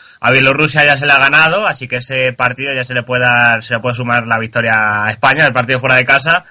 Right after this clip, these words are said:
Pero es que ahora le toca a España lo peor, tiene que viajar a Bratislava y a Kiev para jugar dos partidos importantes contra dos rivales muy buenos. A mí lo que me pareció de esta España, Alexis, no sé si estarás de ami-, conmigo de acuerdo, es que se pasó de tocona, es decir, muchas veces lo hemos hablado, que, que España se lía a tocar,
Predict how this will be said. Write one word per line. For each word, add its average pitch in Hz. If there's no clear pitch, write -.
Pero 131
es 131
que 160
ahora 156
le 156
toca 156
a 156
España 165
lo 151
peor, 143
tiene 123
que 139
viajar 135
a -
Bratislava 135
y 131
a 123
Kiev 156
para 123
jugar 127
dos 135
partidos 135
importantes 127
contra 117
dos 120
rivales 131
muy 131
buenos. 120
A 117
mí 139
lo 175
que 190
me 185
pareció 156
de 170
esta 160
España, 160
Alexis, 156
no 143
sé 143
si 151
estarás 143
de 135
ami-, 135
conmigo 131
de 127
acuerdo, 143
es 131
que 170
se 139
pasó 135
de 208
tocona, 143
es 117
decir, 127
muchas 156
veces 170
lo 175
hemos 160
hablado, 156
que, 120
que 123
España 151
se 135
lía 139
a 131
tocar, 143